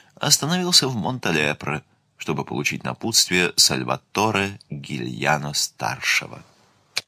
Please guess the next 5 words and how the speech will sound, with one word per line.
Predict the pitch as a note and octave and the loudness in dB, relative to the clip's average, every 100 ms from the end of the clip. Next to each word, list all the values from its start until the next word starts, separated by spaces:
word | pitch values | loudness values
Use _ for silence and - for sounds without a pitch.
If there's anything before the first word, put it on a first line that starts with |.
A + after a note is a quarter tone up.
| _ _ _ _ _ _ _ _ _ _ _ - _ _ _ _ _ - - - - | _ _ _ _ _ _ _ _ _ _ _ -20 _ _ _ _ _ -20 -20 -20 -6
Лицо | G2 G2+ - G#2 | 0 2 4 4
Пишотты | G#2 F#2 G2 - F#2 | 4 4 2 2 0
приняло | F#2+ F2+ F2 E2+ | 4 4 4 4
задумчивое | F2 D#2+ D#2 D#2 D2 C2+ | 2 2 2 0 0 -2
выражение. | C#2 C#2 - - - - | -2 0 0 -2 -10 -14